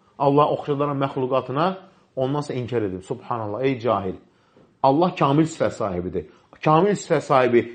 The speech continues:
nəyə görə naqis insana oxşasın ki? La ilahe illallah. Kamil naqisi oxşayar, yox. Allahın əli var, amma yəliqu bi cələli. Allaha layiq.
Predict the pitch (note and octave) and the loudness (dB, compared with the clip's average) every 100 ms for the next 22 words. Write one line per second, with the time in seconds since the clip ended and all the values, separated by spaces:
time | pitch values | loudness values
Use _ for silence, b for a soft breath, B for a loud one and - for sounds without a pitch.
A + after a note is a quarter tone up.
0 | - C3 D#3+ F#3 D3+ C3+ C#3 C3+ C#3 C#3+ | -2 4 6 6 4 4 2 2 -4 -8
1 | A#2 B2 A2+ - A#2 D3+ D3 - - _ | -4 -4 -4 -4 -6 -6 -10 -12 -16 _
2 | _ G#2 G2+ F2 F#2+ E2 E2 E2+ - _ | _ -4 -4 -2 -6 -8 -12 -18 -20 _
3 | _ _ _ _ _ - D#3 F3+ G3+ B2 | _ _ _ _ _ 4 6 8 6 4
4 | - _ C3+ C#3 C3+ E3 B2+ - F#3 F3 | -8 _ 0 0 0 -2 -2 -2 0 2
5 | B2 - B - C#3 F3+ F#3+ F3 F#3+ A#3+ | 0 -4 B 2 4 6 4 4 4 4
6 | B3 - - F3 G3 G#3 F#3 - _ C3+ | 4 0 -6 0 2 0 -2 -14 _ 0
7 | D#3+ A#3 A#3+ E3 D3+ A#2 B2+ A2+ G#2 F2 | 2 4 2 2 2 2 2 2 0 -4
8 | - _ _ _ _ B2 C3+ C#3 C#3+ G#3 | -8 _ _ _ _ 0 2 4 4 4
9 | A3+ - - A2 A#2+ B2+ G2+ | 2 -6 -8 -4 -2 -2 -4